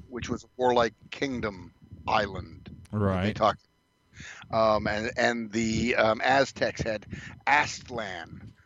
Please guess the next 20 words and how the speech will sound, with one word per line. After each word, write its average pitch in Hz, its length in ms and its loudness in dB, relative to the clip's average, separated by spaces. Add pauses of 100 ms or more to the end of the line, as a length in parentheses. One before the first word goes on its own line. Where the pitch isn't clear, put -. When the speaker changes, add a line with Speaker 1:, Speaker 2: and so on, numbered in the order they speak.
(120)
Speaker 1:
which 110 200 -8
was 113 160 -6
an 117 100 -4
island 110 800 2 (1080)
Speaker 2:
That's, 104 160 -4
Speaker 1:
off 110 220 2
the 120 100 -6
coast, 110 320 -2 (160)
right? 113 180 0
Speaker 2:
that, 120 100 2
Speaker 1:
And 123 100 0
it's, 113 100 -6
Speaker 2:
that's - 80 -10
Speaker 1:
so - 60 2
it's 131 100 2
Speaker 2:
starting 170 240 4
Speaker 1:
like 117 60 6
Speaker 2:
to - 40 -2
sound 120 300 2
dirty. 113 420 -4